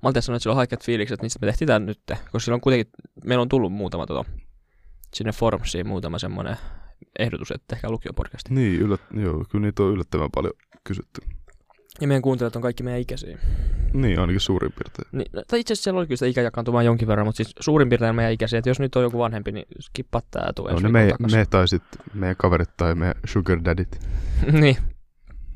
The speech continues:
Speaker 1: Niin, mut jos on joku vanhempi kuuntelija, niin voi skipata tän ja tulla sitten ensi viikolla takas.
Speaker 2: <laughs>
Speaker 1: Silloin hyviä, silloin hyvä, silloin hyvä aihe. En tiedä vielä mikä, mutta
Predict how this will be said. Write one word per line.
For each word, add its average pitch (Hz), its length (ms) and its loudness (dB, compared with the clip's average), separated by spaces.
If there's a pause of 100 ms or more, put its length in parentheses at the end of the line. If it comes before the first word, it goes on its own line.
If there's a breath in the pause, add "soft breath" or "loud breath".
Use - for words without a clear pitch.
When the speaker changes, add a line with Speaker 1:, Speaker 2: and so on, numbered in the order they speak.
(1000 loud breath)
Speaker 1:
Niin, 135 220 4
mut 120 140 2
jos 151 140 8
on 165 60 10
joku 135 160 4
vanhempi 127 340 6
kuuntelija, 113 340 -6
niin 117 80 -8
voi 135 100 0
skipata 120 340 -2
tän 110 180 -8
ja 104 60 -8
tulla 110 200 -8
sitten - 340 -10
ensi - 260 -8
viikolla - 220 -10
takas. - 260 -10 (120)
Speaker 2:
<laughs> - 1300 0
Speaker 1:
Silloin 123 260 6
hyviä, 101 320 -2
silloin 139 240 6
hyvä, 113 160 6 (220)
silloin 135 220 2
hyvä 113 160 0
aihe. - 160 -4 (1200 loud breath)
En 120 120 2
tiedä 120 100 2
vielä 120 100 4
mikä, 123 240 -2
mutta - 240 -12